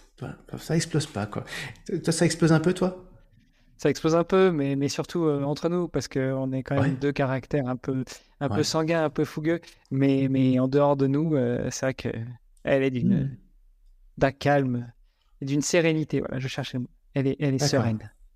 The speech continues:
Speaker 1: D'accord. Elle se laisse pas faire par ton caractère, quoi.
Speaker 2: Non. Non, non,
Speaker 1: Non.
Speaker 2: non, non.
Speaker 1: Ah,
Speaker 2: Mais
Speaker 1: mais c'est
Speaker 2: tu
Speaker 1: bien,
Speaker 2: sais,
Speaker 1: c'est ce
Speaker 2: à la
Speaker 1: qui
Speaker 2: ma-,
Speaker 1: fait, euh,
Speaker 2: à la maison, je l'ai toujours dit, hein, euh, c'est elle qui porte la culotte, hein.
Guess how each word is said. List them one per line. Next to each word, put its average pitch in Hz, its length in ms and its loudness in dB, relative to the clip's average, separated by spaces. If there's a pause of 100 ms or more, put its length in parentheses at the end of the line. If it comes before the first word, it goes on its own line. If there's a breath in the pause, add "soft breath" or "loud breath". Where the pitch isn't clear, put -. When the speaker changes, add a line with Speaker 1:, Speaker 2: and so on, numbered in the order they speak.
(320)
Speaker 1:
D'accord. 110 280 -4 (220 loud breath)
Elle 113 100 2
se - 140 -2
laisse 143 140 4
pas 107 160 -2
faire 151 200 -2
par 101 140 -6
ton 110 160 -4
caractère, 110 640 -2
quoi. - 280 -10 (800)
Speaker 2:
Non. 120 160 2 (500)
Non, 123 120 4
non, 147 120 6
Speaker 1:
Non. - 120 -2
Speaker 2:
non, 123 120 2
non. 110 80 -4
Speaker 1:
Ah, - 80 -10
Speaker 2:
Mais 135 100 0
Speaker 1:
mais 151 100 6
c'est - 60 2
Speaker 2:
tu 147 60 2
Speaker 1:
bien, 170 100 6
Speaker 2:
sais, 175 140 4
Speaker 1:
c'est - 20 4
ce 160 60 4
Speaker 2:
à - 20 2
la 143 80 0
Speaker 1:
qui 143 80 -2
Speaker 2:
ma-, 151 60 2
Speaker 1:
fait, 110 160 2
euh, 92 120 -4 (580)
Speaker 2:
à 151 120 -2
la 147 100 0
maison, 151 220 0
je 147 80 -2
l'ai 147 80 0
toujours 147 240 0
dit, 175 180 2
hein, 147 220 2
euh, 131 340 -2
c'est 139 160 -4
elle 151 140 0
qui - 100 -8
porte - 180 -8
la 131 80 0
culotte, 135 300 -2
hein. 147 100 -6